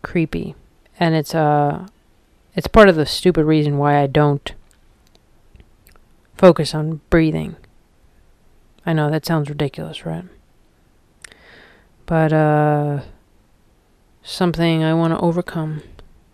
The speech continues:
and work more on, because breathing is really important, and you can die if you don't breathe. And you can die if you don't breathe well, so deep breaths in, slow breaths out. That's how I'm gonna start anyway. And, um, I guess that's how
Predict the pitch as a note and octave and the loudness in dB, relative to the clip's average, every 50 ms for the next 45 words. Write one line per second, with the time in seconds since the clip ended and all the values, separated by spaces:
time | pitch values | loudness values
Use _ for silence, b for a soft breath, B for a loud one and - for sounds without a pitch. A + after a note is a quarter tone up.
0 | B B B B B B B B B B B B B _ - F#3 F3+ F3 E3+ F3+ | B B B B B B B B B B B B B _ -2 -2 0 2 4 2
1 | F3 - - F3 E3 E3 E3 D#3+ D#3+ D#3 D#3 D#3+ D#3 - E3+ D#3+ D3 - - E3 | 2 2 0 -2 0 0 0 0 -2 -2 -4 -6 -6 -6 -8 -8 -8 -8 -6 -2
2 | D#3+ E3 D#3+ E3 D#3+ D#3+ D#3 - - E3+ D#3+ D#3+ D#3+ D#3 E3+ E3 - E3+ E3+ E3 | -2 0 0 0 0 -2 -4 -4 -4 -4 -2 -2 -2 -2 -4 -4 -4 -6 -6 -6
3 | D#3+ E3 D#3+ D#3+ D#3+ - D#3 D#3+ D3+ D3+ D3+ D3+ D3+ D3 - - - D#3+ D#3 D3+ | -4 -4 -6 -6 -8 -8 -6 -4 0 0 2 0 0 -2 -4 -6 -4 -2 -2 -2
4 | D3+ - D#3+ D#3 D3+ D3+ D3 - - - - - - _ _ _ _ - F3 E3 | -2 0 0 0 0 -2 -6 -10 -18 -20 -20 -20 -20 _ _ _ _ -4 -2 -2
5 | E3 D#3+ D#3+ F#3 - - E3 - D#3+ E3 D#3 E3 D#3+ D#3+ D#3 D3+ - D#3+ D#3 D#3 | -2 -2 -4 -6 -6 -6 -6 -4 -4 0 2 4 4 4 4 2 0 0 0 0
6 | D#3 D3+ - D#3+ D#3 D3+ D3 D#3 D#3 D3+ D3 C#3+ C#3 C3+ - - D#3+ D3+ D3+ D3 | 0 0 0 -2 -2 -2 -2 -2 0 0 0 -2 -4 -8 -8 -6 -4 -2 -2 -4
7 | C#3+ - - - _ _ _ _ _ _ _ _ _ _ _ _ _ _ - - | -4 -8 -12 -20 _ _ _ _ _ _ _ _ _ _ _ _ _ _ -20 -20
8 | _ _ - F3+ E3 E3 - - E3 D#3+ D#3 - - - F3 E3 E3 D#3+ D#3+ D#3 | _ _ -6 -4 -4 -4 -2 0 0 0 0 0 -2 -2 -2 0 0 -2 -4 -6
9 | D3+ - - _ _ _ _ _ _ _ _ _ _ _ - - - - - D#3+ | -8 -12 -16 _ _ _ _ _ _ _ _ _ _ _ -18 -18 -12 -6 -4 -2
10 | D3+ D3+ C#3+ D#3 D#3 D3+ - - - E3 D#3 D3+ D3+ F3+ F#3+ B B B B B | -2 -2 -2 -2 -4 -4 -6 -6 -6 -4 -2 -2 -2 -4 -8 B B B B B
11 | B B B B B _ - F3+ E3 - F3+ F3 E3+ E3 D#3 D3+ - E3 E3 D#3 | B B B B B _ -4 -2 2 2 2 4 2 2 0 -2 0 0 2 2
12 | D#3 D3+ D3+ D3+ D3 D3 C#3+ C#3+ D3 - _ _ _ _ _ _ - E3 D#3 D#3 | 2 0 -2 -2 -2 -4 -4 -6 -8 -12 _ _ _ _ _ _ -6 -2 -2 0
13 | D3+ D3+ D3 D3+ D3 D3 D3 D3 D3 D3 - - E3 D3+ C#3+ E3 E3 D#3+ - - | 0 0 0 0 0 0 0 -2 -2 -6 -6 -6 -6 -2 0 0 0 0 -2 -2
14 | - E3 D3+ - - - D#3+ D#3+ D#3+ D#3 D#3 D#3+ D3+ | -2 -4 -4 -4 -4 -2 0 2 2 2 0 0 -4